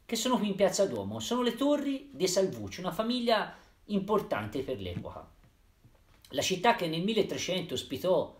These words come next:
Dante Alighieri, giunto in veste di ambasciatore della Lega Guelfa, è un luogo da visitare soprattutto fuori stagione, quando i flussi turistici sono molto limitati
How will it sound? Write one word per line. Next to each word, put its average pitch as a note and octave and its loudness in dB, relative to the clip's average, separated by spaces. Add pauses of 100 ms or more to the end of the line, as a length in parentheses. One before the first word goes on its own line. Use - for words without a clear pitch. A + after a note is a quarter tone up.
(280)
Dante C#3+ -2
Alighieri, B2 0
giunto E3 -2
in G#2+ -4
veste C#3 -2
di A#2+ -8
ambasciatore A#2+ -6
della A2+ -4
Lega C#3 -4
Guelfa, F#3+ -2 (260)
è C#3 -4
un D#3+ 2
luogo F#3+ 0
da D#3+ 0
visitare C#3+ -4
soprattutto E3+ -4
fuori A2+ -8
stagione, F#2 -10 (280)
quando G#3 0
i - 0
flussi B3+ -2
turistici G3+ -4
sono F#3 -4
molto F#3 -4
limitati D#3 -6